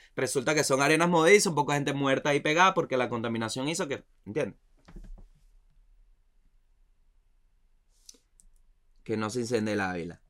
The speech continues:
A mí, a mí. Estaba comunicándome con los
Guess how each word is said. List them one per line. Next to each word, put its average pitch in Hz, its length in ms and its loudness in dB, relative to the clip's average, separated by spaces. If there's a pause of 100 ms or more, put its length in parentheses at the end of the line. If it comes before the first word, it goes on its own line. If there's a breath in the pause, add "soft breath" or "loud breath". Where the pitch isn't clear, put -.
(920)
A 269 80 -4
mí, 294 160 0 (560 loud breath)
a - 100 0
mí. 208 240 2 (1900)
Estaba 101 260 -10
comunicándome 104 640 -4
con 104 160 -8
los - 640 -14